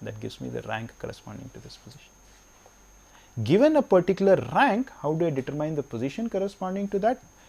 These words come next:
Suppose you gave me rank one, I follow this reference, and this is the position corresponding to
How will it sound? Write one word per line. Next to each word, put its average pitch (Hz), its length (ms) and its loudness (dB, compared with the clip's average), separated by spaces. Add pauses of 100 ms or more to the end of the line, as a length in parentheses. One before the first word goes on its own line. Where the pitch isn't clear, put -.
(160)
Suppose 139 360 2
you 131 80 2
gave 113 160 2
me 113 140 0
rank 107 380 -4
one, 170 320 0 (720)
I 117 120 -6
follow 117 340 -2
this 165 200 -2
reference, 190 480 -4
and 120 260 -6
this 151 220 -2
is 127 280 -4
the 139 100 -6
position 123 500 -8
corresponding 117 680 -8
to 190 120 -10